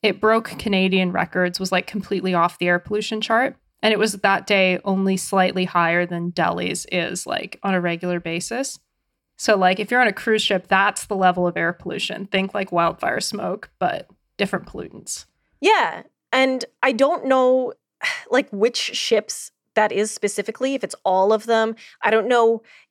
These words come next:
Speaker 2: if the scrubbers make a huge difference there. I mean, from what I could tell, the scrubbers have incre-, like, improved the air quality somewhat, but not, like, a lot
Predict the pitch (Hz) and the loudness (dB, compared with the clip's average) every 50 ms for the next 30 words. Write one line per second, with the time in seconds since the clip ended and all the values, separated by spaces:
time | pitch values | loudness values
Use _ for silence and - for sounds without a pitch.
0 | _ - 233 220 208 - - _ - 214 208 196 185 - - - - - 170 165 | _ 0 0 0 0 0 -4 _ 2 4 4 4 2 -2 -6 -12 -12 -6 -2 0
1 | 160 175 202 208 220 240 262 277 285 269 - - _ - 190 185 190 185 185 190 | 0 2 2 4 4 4 4 4 2 -2 -6 -12 _ -12 -8 -4 -4 -4 -4 -4
2 | - - _ - 196 202 - 202 185 175 - - - 160 156 - 208 220 254 247 | -8 -14 _ -10 -10 -8 -8 -10 -8 -8 -8 -6 -6 -6 -2 0 0 0 0 -2
3 | - - 277 262 262 269 277 285 294 285 _ - _ - - _ _ _ _ - | -2 0 2 2 2 2 2 2 0 0 _ -10 _ -20 -20 _ _ _ _ -2
4 | 220 220 214 208 208 208 202 202 - _ _ _ _ - - - 226 226 226 226 | 0 2 2 2 2 0 0 -2 -6 _ _ _ _ -10 -2 -2 0 2 4 4
5 | 240 254 269 233 - - 226 202 196 202 196 202 196 - - 202 196 208 202 208 | 4 2 0 -2 -2 0 2 2 4 2 2 0 -6 0 0 0 2 2 -2 -2
6 | - 208 202 202 190 185 _ _ - - - 202 190 - 202 208 208 208 - - | -4 -6 -6 -6 -6 -6 _ _ -16 -10 -8 -8 -8 -2 0 0 0 0 -2 -6
7 | 202 196 - 214 208 208 208 - - 214 185 156 175 185 - - 208 196 202 202 | -6 -4 -2 -2 -2 -2 -4 -6 -8 -4 -2 0 0 0 0 2 2 4 4 2
8 | 190 180 - - - 180 170 185 196 214 240 269 254 214 156 - 180 190 170 185 | 0 -4 -8 -6 -6 -6 -6 -4 0 0 0 0 0 0 0 0 0 -2 -2 -2
9 | - - _ _ _ _ - 202 185 294 262 226 185 - - _ _ _ _ - | -2 -2 _ _ _ _ -8 0 4 4 4 4 4 0 -8 _ _ _ _ -2
10 | 190 190 170 160 160 156 156 165 170 226 269 277 - - | -2 -2 -2 -2 -2 0 2 2 2 2 0 0 -4 -12